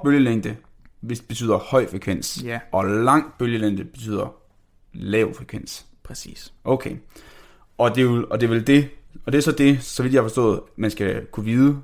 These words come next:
Speaker 1: når vi så skal, øh, forstå lidt mere om, øh, hvordan man så kan sende, øh, data med det her.
Speaker 2: Ja.
Speaker 1: Så, så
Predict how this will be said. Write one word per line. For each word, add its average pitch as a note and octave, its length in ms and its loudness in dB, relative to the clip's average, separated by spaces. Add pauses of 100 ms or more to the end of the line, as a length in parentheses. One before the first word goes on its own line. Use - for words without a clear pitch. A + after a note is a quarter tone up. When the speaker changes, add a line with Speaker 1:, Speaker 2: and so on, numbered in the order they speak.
Speaker 1:
når A#2 120 -2
vi G2+ 60 0
så - 120 -8
skal, G#2+ 340 -2 (500)
øh, F#2+ 280 -2
forstå A#2 300 -4
lidt A2+ 160 -4
mere A2 220 0
om, G2 280 0 (560)
øh, F#2 640 -2
hvordan G2 320 -2
man A2 100 0
så A2+ 100 -4
kan F#2+ 120 -8
sende, F#2+ 420 -4 (140)
øh, F#2+ 180 -8 (160)
data A#2+ 300 0
med - 120 -8
det - 120 -8
her. - 300 -6
Speaker 2:
Ja. B2 100 -10 (440)
Speaker 1:
Så, G#2 420 4
så G2+ 400 2